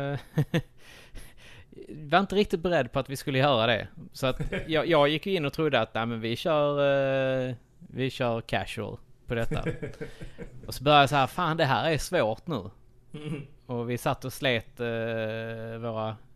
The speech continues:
Speaker 1: gråa hår, eh, efter ett tag.
Speaker 2: Du,
Speaker 1: Jag tror vi kom till
Speaker 2: du slet i
Speaker 1: åttonde eller
Speaker 2: skägget och Robban slet i håret.
Speaker 1: Ja, precis. Ja, skägget, ja. Nej, men vi, vi kom väl till sjunde eller åttonde banan eller något sånt. Och sen, sen
Speaker 2: Mm.
Speaker 1: liksom, där, där, där var det svårt.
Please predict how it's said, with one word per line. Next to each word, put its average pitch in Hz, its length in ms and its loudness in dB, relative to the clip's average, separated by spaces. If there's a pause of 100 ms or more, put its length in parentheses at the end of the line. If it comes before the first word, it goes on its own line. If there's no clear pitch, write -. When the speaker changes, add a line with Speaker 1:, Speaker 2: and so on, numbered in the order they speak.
Speaker 1:
gråa 120 640 -2
hår, 107 360 -4 (460)
eh, - 560 -10
efter - 220 -12
ett - 60 -18
tag. 120 140 -4
Speaker 2:
Du, 110 60 2
Speaker 1:
Jag - 100 -4
tror 143 120 -2
vi 127 100 -2
kom 123 260 0
till 117 420 -4
Speaker 2:
du 147 280 0
slet 151 220 2
i - 40 2
Speaker 1:
åttonde - 100 2 (140)
eller 147 120 4
Speaker 2:
skägget 131 340 -2
och 135 100 -2
Robban 135 340 -2
slet 123 280 -8
i - 40 -6 (100)
håret. - 340 -6
Speaker 1:
Ja, 135 200 2
precis. 117 520 -14
Ja, 120 280 -12 (100)
skägget, 101 400 -14
ja. - 60 -8 (480)
Nej, 151 180 4
men 190 220 2
vi, 175 160 2 (100)
vi 170 120 -2
kom 156 180 0
väl 143 120 0
till 135 180 -2
sjunde 131 760 -4
eller 117 180 -2
åttonde 110 880 -6
banan 107 640 -4
eller 95 160 -10
något 101 140 -10
sånt. 98 280 -12
Och 101 120 -12
sen, 113 300 -10
sen 113 100 -8
Speaker 2:
Mm. 113 60 -6
Speaker 1:
liksom, 113 340 -8 (160)
där, 117 200 -2
där, 113 320 -2 (220)
där 123 280 -2
var 117 140 -2
det 101 80 -8
svårt. - 440 -8